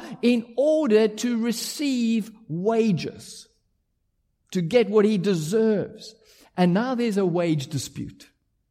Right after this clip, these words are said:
I mean, that's ridiculous. This isn't how a son behaves. People with a servant mentality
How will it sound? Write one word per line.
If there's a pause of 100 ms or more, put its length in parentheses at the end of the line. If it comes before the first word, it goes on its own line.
(680)
I
mean,
that's
ridiculous. (240)
This
isn't
how
a
son
behaves. (2750)
People
with
a
servant
mentality